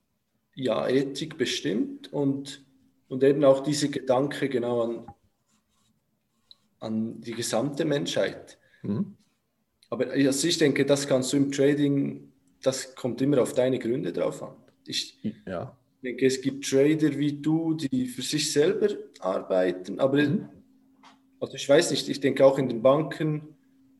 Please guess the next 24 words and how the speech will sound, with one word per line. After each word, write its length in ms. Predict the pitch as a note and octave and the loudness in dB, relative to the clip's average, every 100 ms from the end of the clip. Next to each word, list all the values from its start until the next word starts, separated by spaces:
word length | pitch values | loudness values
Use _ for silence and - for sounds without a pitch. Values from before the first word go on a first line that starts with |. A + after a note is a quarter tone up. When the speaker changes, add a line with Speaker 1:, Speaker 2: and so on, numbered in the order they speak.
| _ _ _ _ - | _ _ _ _ -2
Speaker 1:
haben 180 | B2 A2+ | -2 4
die 120 | C3 | 6
auch 300 | D3+ E3+ - | 6 4 -4
Trader, 480 | - A#2+ G2+ G#2+ G#2+ | -2 0 0 -4 -6
oder? 160 | A#2 B2 - | -8 -12 -12
Und 220 | A2+ - | -10 -2
die 320 | D3 D3+ D#3 - _ _ _ _ _ _ _ _ _ _ _ - | 0 0 -4 -12 _ _ _ _ _ _ _ _ _ _ _ -10
sind 240 | - C3 | -2 4
einfach 280 | C#3 C#3 - | 4 4 0
Speaker 2:
Ja. 60 | |
Speaker 1:
angestellt 760 | C3+ D#3 D#3 - - - D3+ D3+ | 2 2 0 -2 -10 0 0 0
von 200 | - A#2 | -6 -4
der 60 | G#2+ | -2
Bank 400 | - C3+ F3 - | 0 0 0 -6
vielleicht 680 | D#3+ D3+ D3+ D3+ - - _ - | -2 0 0 -4 -12 -18 _ -6
Speaker 2:
Ja. 120 | A2 - | -6 -6
Speaker 1:
und 200 | - A#2+ - _ _ _ _ | -10 -12 -14 _ _ _ _
machen 320 | - A#2+ - A#2 | -6 -6 -4 -2
das 240 | B2 A#2+ | -2 -4
für 120 | A#2 | -8
die 220 | A2 A#2 A2 | -8 -8 -8
Bank. 460 | G#2+ A#2 E3 D#3 | -8 -8 -10 -8
Und 260 | C3 A#2+ A#2+ _ _ _ _ _ _ _ _ _ | -6 -6 -10 _ _ _ _ _ _ _ _ _
ja, 100 | - | -10